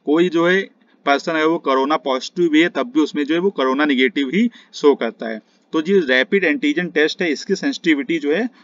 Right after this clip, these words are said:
वो बहुत ही कम है। तो फिर जो फेलुदा test है it is more accurate than a rapid sensitive test। ठीक है, अब बात करते हैं कि ये जो test है ये काम कैसे करता है। ठीक है, अब generally क्या होता है कि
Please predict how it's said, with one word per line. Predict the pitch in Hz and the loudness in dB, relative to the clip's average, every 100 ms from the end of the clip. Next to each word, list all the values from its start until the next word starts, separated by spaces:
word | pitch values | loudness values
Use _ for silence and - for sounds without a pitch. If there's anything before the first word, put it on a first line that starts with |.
| _ | _
वो | 139 208 190 | 0 0 0
बहुत | 127 151 - | -2 -2 -2
ही | 214 269 _ _ - | -2 -2 _ _ -2
कम | 139 117 110 | 0 0 -8
है। | 107 _ _ _ _ 170 | -14 _ _ _ _ 0
तो | 196 | 0
फिर | 190 | 2
जो | 196 | 0
फेलुदा | 160 143 165 196 | 2 2 2 2
test | 196 190 - | 0 0 2
है | 185 | 0
it | 175 | 0
is | 143 | -4
more | 123 170 | -2 0
accurate | 185 - 165 190 143 | -2 0 2 2 2
than | 147 180 | 0 0
a | |
rapid | 135 127 208 233 _ _ - | 0 0 -2 -4 _ _ -10
sensitive | - 139 127 - 240 - _ _ _ - | -2 -2 -2 -2 -2 -2 _ _ _ -2
test। | 123 107 - - _ _ _ _ _ _ _ _ | -2 -2 -14 -20 _ _ _ _ _ _ _ _
ठीक | 185 208 | 0 0
है, | - - - | -2 -10 -4
अब | 185 190 | -2 0
बात | 208 202 | -2 0
करते | 180 - 202 | -2 -2 -2
हैं | 208 | -2
कि | 226 | -2
ये | 196 175 | 2 4
जो | 196 220 - | 4 2 2
test | 180 - 160 | 0 0 -2
है | 127 | 0
ये | 156 - | 0 0
काम | 165 175 | 2 2
कैसे | 156 139 139 | 0 -4 -4
करता | 120 113 120 | -6 -10 -14
है। | 117 _ _ _ - | -20 _ _ _ 0
ठीक | 202 - | 0 2
है, | 117 - _ _ - | -4 -6 _ _ -4
अब | 233 - - | -2 -2 -6
generally | 151 143 170 220 208 | -2 0 2 2 2
क्या | 175 | 0
होता | 160 - 175 | 0 0 2
है | 208 196 | 2 -2
कि | - 202 | -2 -2